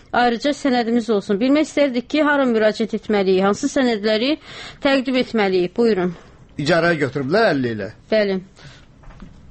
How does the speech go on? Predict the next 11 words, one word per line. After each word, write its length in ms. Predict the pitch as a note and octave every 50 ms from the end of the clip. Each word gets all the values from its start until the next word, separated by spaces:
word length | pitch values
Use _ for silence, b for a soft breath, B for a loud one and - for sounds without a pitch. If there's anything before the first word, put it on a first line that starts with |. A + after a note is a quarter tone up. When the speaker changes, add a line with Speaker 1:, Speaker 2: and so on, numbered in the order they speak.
| - - - - - - - - A3 F3+ - -
Speaker 2:
İcarəyə 420 | G#3+ E3+ G3 G#3 G3 A3 A3+ G#3+ E3
götürüblərsə, 560 | G3 F#3 - F#3 G3 F3+ F#3+ E3 C3+ C#3 A3
onu 220 | B3 A3+ G3+ G3
özələşdirir. 480 | E3+ D#3 - D#3+ D#3 - - E3+ E3+ -
Kada-, 280 | - G#3 G3+ F#3+ G3+ D3+
torpaq 300 | - G#3+ A3 F3+ A3+ - -
kadastrı 400 | F#3+ D3 D#3 C#3 - - C#3+ C3+
almaq 300 | C3 B2+ C3 B2+ A#2 B2+
lazımdır. 420 | B2+ B2+ A#2+ A#2 B2+ B2 A2+ C3
Həmin 300 | B2 C3+ D3+ D#3 D#3 D3
o 40 | C#3+